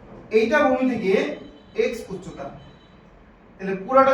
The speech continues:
যদি হয় মনে করো একশো, এটা যদি হয় চল্লিশ, এটা কত? একশো মাইনাস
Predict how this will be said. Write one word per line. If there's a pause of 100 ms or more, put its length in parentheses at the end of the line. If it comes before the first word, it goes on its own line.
যদি
হয়
মনে
করো (100)
একশো, (100)
এটা
যদি
হয়
চল্লিশ, (120)
এটা
কত? (160)
একশো
মাইনাস